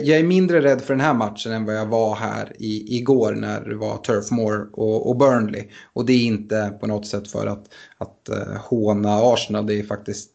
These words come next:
mycket för att håna United. Att, eh, motståndet Arsenal passar väldigt mycket bättre. Och, nej, det, det gör att jag håller Rashford, eh, ganska högt. Eh,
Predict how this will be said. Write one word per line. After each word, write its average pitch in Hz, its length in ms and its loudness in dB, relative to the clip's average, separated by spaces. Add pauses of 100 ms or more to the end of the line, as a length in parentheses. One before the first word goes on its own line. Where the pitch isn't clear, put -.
mycket 104 520 -6
för 110 120 -4
att 104 60 -2
håna 107 320 0
United. 113 720 0
Att, - 200 -6 (460)
eh, - 320 -6 (140)
motståndet 123 600 0
Arsenal 104 380 -4
passar - 400 -8
väldigt 107 360 -10
mycket 107 200 -8
bättre. - 480 -4
Och, 113 480 -10 (320)
nej, 123 220 0
det, 113 340 0 (220)
det 110 120 0
gör 113 140 -4
att 110 140 -10
jag 104 60 -4
håller 104 160 -4
Rashford, - 560 -4 (100)
eh, - 240 -8
ganska 120 280 -4
högt. - 420 -6 (1040)
Eh, 131 640 6